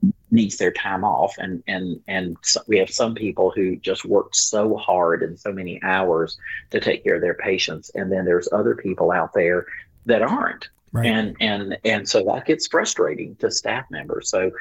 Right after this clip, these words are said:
Speaker 1: what I'm asking is to people to, um,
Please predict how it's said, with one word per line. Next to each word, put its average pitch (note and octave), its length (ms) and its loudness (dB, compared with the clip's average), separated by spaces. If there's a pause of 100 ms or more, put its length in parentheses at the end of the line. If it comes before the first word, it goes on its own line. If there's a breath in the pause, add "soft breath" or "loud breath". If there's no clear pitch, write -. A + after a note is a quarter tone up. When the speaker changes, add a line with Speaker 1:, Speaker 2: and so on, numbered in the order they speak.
(220 loud breath)
Speaker 1:
what G2+ 160 -2
I'm A#2+ 120 2
asking A#2 520 -2
is F#2 220 0
to - 120 -2
people F#2+ 420 0
to, F2 400 2 (320 loud breath)
um, E2+ 300 0